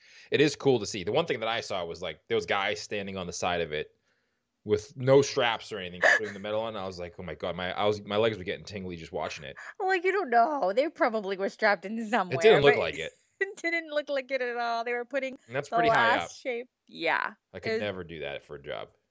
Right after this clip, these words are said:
Speaker 2: No, never, ever. We know. We know how much you don't like heights.
Speaker 1: Yeah, uh, it's not something that I could do.
Speaker 2: It really is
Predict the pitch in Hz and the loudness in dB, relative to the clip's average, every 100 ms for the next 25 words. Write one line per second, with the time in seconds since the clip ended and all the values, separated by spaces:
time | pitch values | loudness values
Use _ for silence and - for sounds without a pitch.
0 | _ _ - 185 - - _ _ 202 185 | _ _ -20 -14 -14 -14 _ _ 0 0
1 | 180 98 110 127 208 185 117 214 226 226 | 0 -2 -4 -8 -8 -6 -6 -8 -8 -4
2 | 220 214 214 226 - - 247 - 233 202 | -4 -4 -6 -8 -10 -10 -12 -8 -6 -4
3 | 214 - 117 - - 87 73 87 95 - | -6 -6 -8 -8 -8 -10 -10 -10 -10 -8
4 | 78 76 - 87 - 62 65 87 76 76 | -10 -10 -10 -10 -10 -16 -14 -14 -12 -10
5 | 67 - 67 52 - _ _ _ _ _ | -10 -12 -14 -14 -14 _ _ _ _ _
6 | _ _ _ - 226 254 262 240 220 202 | _ _ _ -4 4 6 6 6 6 6
7 | 196 190 | 2 -4